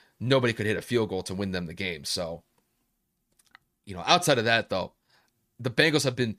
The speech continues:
by far the biggest surprise to me this entire year,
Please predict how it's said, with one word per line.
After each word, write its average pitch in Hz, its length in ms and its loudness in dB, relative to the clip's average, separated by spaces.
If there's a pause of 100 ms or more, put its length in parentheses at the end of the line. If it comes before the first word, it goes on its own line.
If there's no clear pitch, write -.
(420)
by 143 200 4
far 117 420 2 (280)
the 113 220 -8
biggest 120 300 2
surprise 107 540 0
to - 120 -10
me 101 200 -4
this 92 180 -8
entire 98 360 -2
year, 90 340 -6